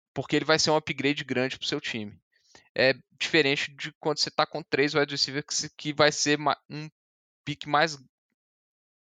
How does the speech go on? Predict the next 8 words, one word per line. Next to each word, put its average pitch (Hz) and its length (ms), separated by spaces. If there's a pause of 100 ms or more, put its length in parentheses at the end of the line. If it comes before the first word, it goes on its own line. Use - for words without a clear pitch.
(380)
que - 80
vai 170 200
fazer 202 200
mais 175 240
falta, 113 480
né? 127 200 (480)
É, 110 540
então, 151 540